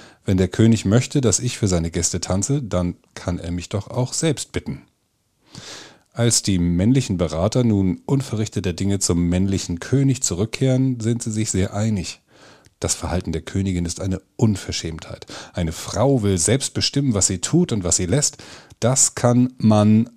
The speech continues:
einfach nicht erlauben. Vashti wird die Königinnenwürde aberkannt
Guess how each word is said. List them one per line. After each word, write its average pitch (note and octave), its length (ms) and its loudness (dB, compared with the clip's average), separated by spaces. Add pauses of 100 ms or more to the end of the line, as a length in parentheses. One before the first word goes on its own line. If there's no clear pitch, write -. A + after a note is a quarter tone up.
einfach G#2 400 0
nicht F2+ 180 -6
erlauben. D#2+ 460 -6 (600)
Vashti G2 300 4
wird G2 140 2
die F#2+ 120 -2
Königinnenwürde G2+ 880 4
aberkannt G#2 540 0